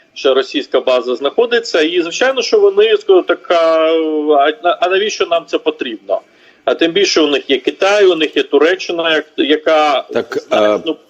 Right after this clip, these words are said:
Speaker 1: потужніша.
Speaker 2: Тарасе, але головне питання трошки в іншому. А від кого їм треба захищатися, якщо головний агресор на цій території — Росія?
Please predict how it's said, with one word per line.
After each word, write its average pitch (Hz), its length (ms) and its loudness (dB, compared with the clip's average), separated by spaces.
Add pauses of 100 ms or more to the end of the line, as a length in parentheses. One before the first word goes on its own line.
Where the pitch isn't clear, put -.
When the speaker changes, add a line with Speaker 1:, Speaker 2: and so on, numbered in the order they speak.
Speaker 1:
потужніша. 147 380 0
Speaker 2:
Тарасе, 110 280 0
але 131 240 4
головне 147 400 2
питання 156 440 -2
трошки 143 400 0
в 143 120 -4
іншому. 127 600 0
А 113 160 -2
від 123 240 -4
кого 156 640 4
їм 135 240 0
треба 135 400 0
захищатися, 135 880 -2
якщо 120 420 0
головний 139 600 0 (260)
агресор 127 680 0
на 135 240 0
цій 139 240 2
території — 120 680 2
Росія? 113 680 0